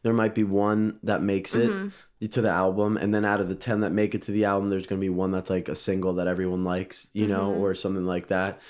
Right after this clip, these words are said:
Speaker 1: So it's a numbers game.
Speaker 2: And then I tried to, like, put more of my focus into performing and getting gigs and stuff.
Speaker 1: Yeah.
Speaker 2: So, I don't know. I'm going back to writing now, though.
Speaker 1: It's cool. I mean, w-, so what do you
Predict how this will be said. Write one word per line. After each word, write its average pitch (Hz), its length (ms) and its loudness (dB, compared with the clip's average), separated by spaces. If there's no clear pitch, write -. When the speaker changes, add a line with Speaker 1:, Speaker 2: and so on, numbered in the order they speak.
Speaker 1:
So 151 140 6
it's 135 100 2
a 139 40 2
numbers 127 360 2
game. 78 360 -4
Speaker 2:
And 262 140 2
then 277 100 2
I 302 80 0
tried 294 220 -2
to, 294 80 -4
like, 262 260 -8
put - 200 -10
more 214 100 -4
of 214 60 -4
my 202 100 -4
focus 196 340 -6
into 196 220 -6
performing 190 680 -6
and 190 120 -4
getting 175 300 -10
gigs 180 300 -10
and 240 140 -6
stuff. 277 300 -10
Speaker 1:
Yeah. 143 240 4
Speaker 2:
So, 196 500 -4
I 196 40 -12
don't 185 100 -10
know. 170 200 -12
I'm 240 140 0
going 247 180 0
back 180 200 -6
to 180 100 -14
writing 170 320 -14
now, 170 180 -14
though. 175 260 -16
Speaker 1:
It's 180 140 2
cool. 226 440 0
I 135 80 4
mean, 143 300 4
w-, 131 340 -2
so - 200 4
what 143 120 6
do 143 60 2
you 135 340 2